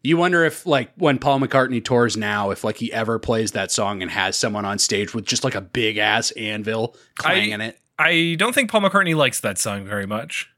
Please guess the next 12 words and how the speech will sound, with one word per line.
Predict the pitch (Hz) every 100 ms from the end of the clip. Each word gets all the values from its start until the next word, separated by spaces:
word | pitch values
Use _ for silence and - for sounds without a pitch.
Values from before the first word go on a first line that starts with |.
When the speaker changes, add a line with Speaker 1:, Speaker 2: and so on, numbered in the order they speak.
| _
Speaker 1:
I | 92
highly | 90 113 127 78 78
doubt | 131
Speaker 2:
I |
Speaker 1:
it. | 135
Speaker 2:
think | 196 202 147
most | 143 143 143 -
of | 135
them | 131 107
don't. | 110 101 98 -
I | 123
think | 139 131